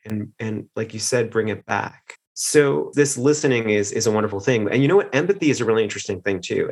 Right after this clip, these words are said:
Empathy is being able to really be in the shoes of another and, and the, and the heart of another. But also there's a way that the other person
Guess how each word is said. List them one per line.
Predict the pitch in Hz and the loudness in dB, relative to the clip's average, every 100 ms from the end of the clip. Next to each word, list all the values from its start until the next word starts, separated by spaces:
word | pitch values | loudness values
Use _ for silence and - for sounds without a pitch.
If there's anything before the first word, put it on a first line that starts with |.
| 107 | 0
Empathy | 143 170 151 139 | 0 0 0 0
is | 127 - 110 - - - | 0 -2 -4 -4 -12 -2
being | 147 175 | 0 2
able | 139 123 120 | 2 0 -2
to | 117 | -2
really | 107 123 135 135 123 - _ | -2 0 2 2 0 -6 _
be | 117 | 0
in | 110 | 0
the | 104 | 0
shoes | - 139 139 | 0 0 2
of | |
another | 135 135 131 127 | 0 0 0 0
and, | 107 98 | -2 -4
and | 95 90 | -6 -6
the, | 101 - _ _ _ | -8 -12 _ _ _
and | 110 104 | -4 -2
the | 90 | 0
heart | - 139 | 2 2
of | 131 | 4
another. | 131 123 123 123 - - - _ | 2 0 -2 -4 -10 -20 -20 _
But | 139 | 2
also | 143 190 - 190 160 | 2 0 0 0 2
there's | 135 127 | 2 0
a | 120 | -2
way | 107 104 107 123 139 127 113 | -4 -6 -2 2 2 2 -2
that | 110 104 98 | -2 -2 -2
the | 120 | -2
other | 117 151 | 2 2
person | 151 127 131 123 117 110 | 2 -4 -2 -4 -4 -6